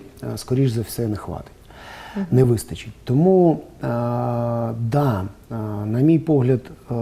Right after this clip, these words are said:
Speaker 1: потрібно, е, почати, і в прошлому році ми про це казали, і в цьому році будемо казати, потрібно почати, е,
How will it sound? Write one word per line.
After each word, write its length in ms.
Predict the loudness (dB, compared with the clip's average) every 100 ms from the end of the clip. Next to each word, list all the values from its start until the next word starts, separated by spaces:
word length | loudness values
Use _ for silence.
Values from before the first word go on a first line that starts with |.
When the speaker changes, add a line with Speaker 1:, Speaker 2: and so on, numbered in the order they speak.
| -6 -4
Speaker 1:
потрібно, 720 | -2 2 2 4 6 4 2 -4 -8
е, 20 | -8 -6
почати, 800 | -6 -2 -2 -2 0 2 2 0 -2
і 160 | -4 -4
в 40 |
прошлому 440 | -2 -4 0 0 2
році 260 | 0 0
ми 100 | -6
про 160 | -4 -8
це 120 | -8
казали, 520 | -6 -4 -2 -2 -4
і 40 | -6
в 40 |
цьому 280 | -4 -2 0
році 200 | -2 -4
будемо 260 | -6 -4 -4
казати, 300 | -2 -4 -4
потрібно 440 | -8 -4 0 0
почати, 640 | 0 -4 -4 -4 -2 -2 -2 -14 -18 -18 -20 -20
е, 40 | -10